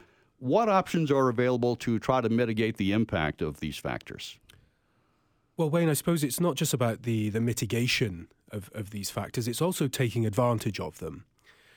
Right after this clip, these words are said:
Speaker 2: Because, of course, whilst we all sit here and it's not very nice, um, realising that the cost of the things we buy on a day-to-day basis are getting more expensive and that,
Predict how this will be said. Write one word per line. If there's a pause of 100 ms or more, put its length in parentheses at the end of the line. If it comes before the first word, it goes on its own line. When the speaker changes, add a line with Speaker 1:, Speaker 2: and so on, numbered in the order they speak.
(120)
Speaker 2:
Because,
of
course,
whilst
we
all
sit
here
and
it's
not
very
nice, (420)
um,
realising
that
the
cost
of
the
things
we
buy
on
a
day-to-day
basis
are
getting
more
expensive
and
that,